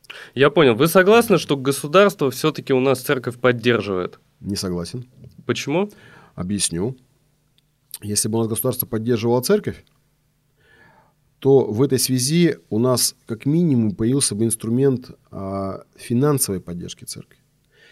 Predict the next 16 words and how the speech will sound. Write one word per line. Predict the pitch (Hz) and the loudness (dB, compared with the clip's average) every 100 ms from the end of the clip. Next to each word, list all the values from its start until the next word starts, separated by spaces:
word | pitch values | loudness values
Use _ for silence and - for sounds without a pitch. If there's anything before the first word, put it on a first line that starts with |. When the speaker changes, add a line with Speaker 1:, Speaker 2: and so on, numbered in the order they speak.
| _ | _
Speaker 2:
Единственный | 107 151 147 131 | 2 2 4 0
способ | - 151 220 | 2 2 2
государства | 123 120 123 127 123 110 | 0 -4 0 -2 0 -4
каким-то | 92 117 107 120 | -2 -4 -2 -2
образом | 113 104 107 98 | -2 -4 -4 -6
кого-то | - 107 127 120 110 | -6 -4 -2 -2 -2
ни | 120 | -2
было, | 107 107 104 98 - | -2 -2 -4 -6 -12
а, | 98 95 | -14 -10
поддержать, | 104 98 113 104 110 101 - | -10 -4 -4 -2 0 -2 -4
либо | - 101 101 | -10 -6 -6
кого | 110 110 | -2 -2
бы | 107 | -2
то | 104 | -4
ни | 107 | -2
было, | 104 98 98 95 | -2 -2 -6 -8